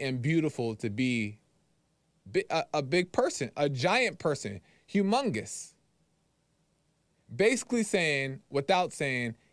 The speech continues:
it's okay to be unhealthy and at risk for diseases, sickness, death, right? But they dress it up in,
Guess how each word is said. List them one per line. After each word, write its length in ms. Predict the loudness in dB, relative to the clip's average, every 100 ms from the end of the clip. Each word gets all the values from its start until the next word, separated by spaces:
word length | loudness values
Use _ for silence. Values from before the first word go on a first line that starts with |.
| _
it's 160 | 0 2
okay 340 | 0 0 0
to 100 | 0
be 160 | 0 -2
unhealthy 580 | -2 -4 -4 -8 -18 _ _ _ _ _ _ _ _ _ _ _ _ _ _ _ _ _ _ -4
and 100 | 0
at 220 | 2 0
risk 580 | 2 0 0 -6 -14 -20 _ _ _ _ _ _
for 240 | -2 0
diseases, 1040 | 0 -2 0 0 2 2 2 4 2 0
sickness, 720 | -2 0 0 0 -2 0 -2 -4
death, 560 | 0 2 0 -6 -20 _ _ _ _ _ _ _ _ _ _ _ _
right? 240 | 2 2 2 -6 _ _ _ -20 -20 _ _ -2
But 360 | 2 4 2
they 120 | 0 0
dress 440 | 4 4 4 2
it 100 | 2
up 320 | 4 2 0
in, 200 | -2 -2